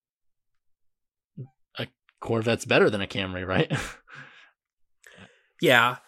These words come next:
Speaker 2: Um, but that's like, but you could argue that, like,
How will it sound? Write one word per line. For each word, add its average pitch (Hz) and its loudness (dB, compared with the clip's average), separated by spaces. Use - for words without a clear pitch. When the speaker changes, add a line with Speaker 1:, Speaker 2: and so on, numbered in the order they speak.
Speaker 2:
Um, 120 2
but 135 0
that's 131 4
like, 113 -6
but 127 -4
you 123 -2
could 131 0
argue 120 4
that, 110 -2
like, 95 -4